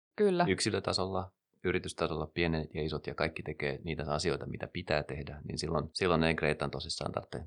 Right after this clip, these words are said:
Speaker 2: lopettaa lukiota kesken ja huolehtia niistä asioista, mitkä ei, ei pitäisi vielä huolehtia.
Speaker 1: Ju-, just näin. Ja kuluttajinahan me loppukädessä ratkaistaan se, että mitä yritykset tekee, koska yrityksethän tekee sitä,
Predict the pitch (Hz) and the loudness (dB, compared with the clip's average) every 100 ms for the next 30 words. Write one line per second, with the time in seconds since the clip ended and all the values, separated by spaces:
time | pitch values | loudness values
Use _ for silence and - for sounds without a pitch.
0 | - - 76 - - 76 80 76 71 - | -8 -4 -4 -2 -2 0 2 2 0 -4
1 | - - 64 - 85 80 76 87 82 80 | -6 -4 -6 0 6 6 6 4 4 4
2 | 78 76 71 - - - - 71 76 - | 2 0 0 -4 -6 -6 -4 -2 -2 2
3 | 87 85 76 73 71 - 76 - 82 - | 4 4 2 0 -2 -2 -2 -2 -4 -14
4 | - 185 - 190 185 - 165 160 165 - | -4 -2 0 2 2 2 4 4 2 2
5 | 170 - 202 190 - 156 160 160 165 165 | 2 4 6 6 6 6 6 6 4 4
6 | 165 - 160 160 - 165 - - - 156 | 4 4 4 4 4 0 0 -4 0 2
7 | - 165 165 160 165 160 - 175 - 165 | 2 2 4 4 2 0 -2 -4 -2 -2
8 | - - 170 165 175 170 - - - - | 0 0 0 0 2 2 2 -4 -4 0
9 | 170 170 - 165 165 170 175 | 2 0 0 0 2 2 4